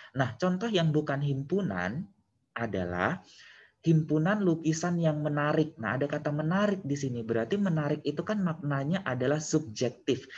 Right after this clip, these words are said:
tergantung pada orang yang melihat, gitu ya. Jadi tidak ada ukuran yang pasti atau ukuran yang baku, mana yang dikatakan menarik dan mana yang dikatakan tidak menarik. Maka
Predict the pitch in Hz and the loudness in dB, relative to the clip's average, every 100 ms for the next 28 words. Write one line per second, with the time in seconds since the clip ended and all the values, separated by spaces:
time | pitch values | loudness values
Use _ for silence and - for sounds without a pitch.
0 | - - - 151 135 131 123 127 196 202 | -14 -6 -2 0 0 0 -2 -2 -2 -2
1 | - 135 120 147 151 139 139 147 160 156 | -4 -6 0 0 2 0 0 2 2 2
2 | 139 131 131 131 131 131 120 - _ _ | 0 0 0 2 0 -2 -6 -8 _ _
3 | - 95 98 127 127 147 160 143 156 143 | -12 -4 0 0 0 0 2 2 2 0
4 | - 156 156 147 143 139 139 123 127 - | -2 -4 -2 0 0 -2 -2 -4 -4 -4
5 | 196 139 - 123 - 131 127 123 113 98 | -6 -4 -4 -4 -4 -4 -2 -4 -4 -6
6 | - 160 226 - - - - 135 139 214 | 2 4 4 0 -16 -10 -2 0 2 2
7 | 175 143 135 120 117 120 117 113 98 98 | 2 2 0 -2 -4 -4 -4 -4 -4 -4
8 | 156 120 110 107 101 147 127 110 104 95 | -2 -2 -2 -2 -4 -2 -2 -4 -6 -4
9 | 98 131 131 123 110 107 104 95 92 101 | -4 -4 -4 -2 0 0 -2 -2 -2 0
10 | 95 - - - - 110 - | -2 -4 -18 -16 -8 -4 -2